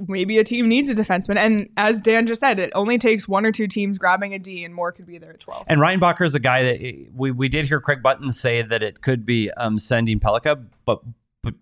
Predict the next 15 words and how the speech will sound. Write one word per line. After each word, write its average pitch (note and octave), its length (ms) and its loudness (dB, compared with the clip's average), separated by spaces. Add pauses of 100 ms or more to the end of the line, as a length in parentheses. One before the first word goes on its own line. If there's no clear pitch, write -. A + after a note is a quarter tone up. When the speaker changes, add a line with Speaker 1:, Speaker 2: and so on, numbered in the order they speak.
Speaker 2:
the B2 120 -2
majority C#3+ 440 4
of B2 60 0
the C3+ 40 -8
people B2+ 200 2
I've B2 160 4
talked A2 240 2
to A#2 60 0
have G#2 100 0
Sandin, A2+ 360 -2
Sandin A2 280 -2
Pellikka A2+ 280 2
at F2+ 180 -6
three, C#3+ 500 -4
Speaker 1:
Mm-hmm. G#3 160 -8